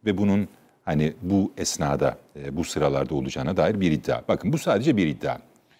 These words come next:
Ama hakikaten, yani bunu da güvendiğim bir, e, şey, editör, e, gönderdi bana.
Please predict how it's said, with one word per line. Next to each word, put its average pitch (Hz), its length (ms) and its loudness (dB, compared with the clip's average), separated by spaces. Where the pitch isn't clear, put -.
Ama 151 240 4
hakikaten, 110 500 0
yani 90 140 0
bunu 123 160 6
da 135 40 6
güvendiğim 98 560 4
bir, 78 280 0
e, 69 160 -4
şey, 71 200 -2
editör, 76 600 -2
e, 69 60 -2
gönderdi 64 640 -2
bana. 92 340 2